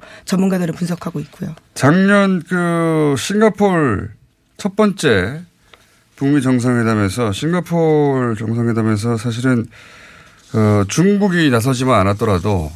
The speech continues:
Speaker 2: 예, 당시 그 종전선언이 있었겠죠. 있었을 가능성이 높습니다. 그러니까
Speaker 1: 네,
Speaker 2: 중국은
Speaker 1: 여전히
Speaker 2: 우리한테
Speaker 1: 아쉬운 점이죠. 예.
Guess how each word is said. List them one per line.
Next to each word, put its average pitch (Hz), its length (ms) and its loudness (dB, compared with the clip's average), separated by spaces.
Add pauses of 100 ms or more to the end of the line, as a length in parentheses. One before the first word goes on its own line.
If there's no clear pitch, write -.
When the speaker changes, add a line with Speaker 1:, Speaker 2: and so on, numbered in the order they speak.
(260)
Speaker 2:
예, 76 200 -14 (640)
당시 113 680 -2 (100)
그 104 440 0 (220)
종전선언이 135 560 2
있었겠죠. 104 680 -2 (400)
있었을 135 320 -4
가능성이 117 260 0
높습니다. 92 460 -4
그러니까 101 180 0
Speaker 1:
네, 190 80 0
Speaker 2:
중국은 165 200 2
Speaker 1:
여전히 214 200 4
Speaker 2:
우리한테 - 360 2
Speaker 1:
아쉬운 175 380 -6
점이죠. 165 500 -8
예. 156 160 -8